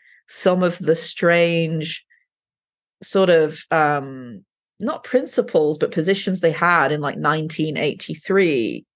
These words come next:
just end up seeming so obscure and sort of inappropriate and weird. And I, I just think that if there is, you know, any inheritor to the second wave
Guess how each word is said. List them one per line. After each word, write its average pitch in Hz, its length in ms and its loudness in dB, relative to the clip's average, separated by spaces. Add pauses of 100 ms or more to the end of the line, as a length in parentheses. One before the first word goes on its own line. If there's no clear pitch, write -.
just 180 380 -2
end 170 320 2
up 143 400 0 (500)
seeming 165 460 -2
so 175 320 4
obscure 165 1000 2 (200)
and 156 200 -2
sort 160 200 2
of 151 120 2
inappropriate 160 880 0
and 147 160 -6
weird. 131 520 2 (440)
And 160 160 2
I, 156 140 0
I 165 140 4
just 180 180 -2
think 160 160 -2
that 165 160 -2
if 175 160 0
there 165 180 4
is, 156 600 0 (320)
you 165 100 2
know, - 140 0
any 196 340 2
inheritor 151 600 2
to - 100 -16
the 156 100 0
second 151 380 -4
wave 135 500 0